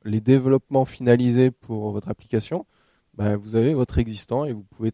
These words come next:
très certainement simuler les volumes cibles sur l'existant. Et puis il y a le test, le dernier test, celui auquel on pense en premier abord, c'est tester le système final avec les données finales et les volumes finaux.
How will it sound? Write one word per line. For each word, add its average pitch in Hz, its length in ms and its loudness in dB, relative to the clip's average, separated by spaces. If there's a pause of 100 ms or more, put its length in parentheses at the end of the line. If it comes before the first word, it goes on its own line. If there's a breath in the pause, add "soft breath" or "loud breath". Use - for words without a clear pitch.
(120)
très 143 160 -8
certainement 127 680 -10
simuler 120 460 -4
les 120 40 2
volumes 113 340 -6
cibles 143 300 -6 (380)
sur - 280 -4
l'existant. 120 480 -4 (1900 soft breath)
Et 131 60 2
puis - 140 -4
il 156 60 8
y - 20 12
a 131 40 12
le 120 140 6
test, 139 380 4
le 104 120 0
dernier 113 300 4
test, 123 400 -2
celui 113 240 -6
auquel 110 280 0
on 107 100 -6
pense 120 280 -14
en 101 140 -10
premier 113 360 -6
abord, 107 520 -2
c'est 104 300 -4
tester 120 400 0
le 113 140 0
système - 360 -8
final 113 400 0
avec 110 320 2
les 110 120 -2
données 110 260 -2
finales 110 680 0
et 107 80 -6
les 110 120 -2
volumes 110 260 -8
finaux. 110 340 -8